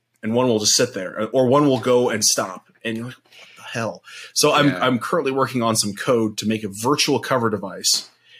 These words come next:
Speaker 1: And then basically that'll be the set point. So you say, "Open at fifty percent."
Speaker 2: Yeah, yeah.
Speaker 1: And then what it will do is it'll tell them to open, and then it'll pull them. And if they're not open at the right position, then it'll tell them to do it again and just repeat about three times until they,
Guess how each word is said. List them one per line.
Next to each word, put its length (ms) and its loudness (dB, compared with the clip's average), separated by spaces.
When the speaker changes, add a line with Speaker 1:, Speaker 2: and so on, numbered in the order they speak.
Speaker 1:
And 140 0
then 100 4
basically 680 0
that'll 200 2
be 100 2
the 100 0
set 260 0
point. 280 -12
So 100 -6
you 60 -6
say, 280 -4
"Open 220 -2
at 80 -4
fifty 180 -4
percent." 400 -2
Speaker 2:
Yeah, 180 -14
yeah. 60 -18
Speaker 1:
And 160 2
then 140 2
what 180 4
it 140 2
will 80 2
do 240 2
is 120 2
it'll 320 0
tell 220 2
them 100 2
to 80 0
open, 420 0
and 160 0
then 80 0
it'll 240 -2
pull 400 2
them. 320 -4
And 80 -2
if 60 -4
they're 100 2
not 140 2
open 240 0
at 60 -2
the 60 0
right 100 2
position, 360 -2
then 120 0
it'll 120 -2
tell 220 2
them 180 2
to 80 -8
do 140 0
it 40 -4
again 340 -2
and 140 -8
just 200 -4
repeat 260 -4
about 200 -6
three 180 -4
times 360 -6
until 220 -10
they, 220 -14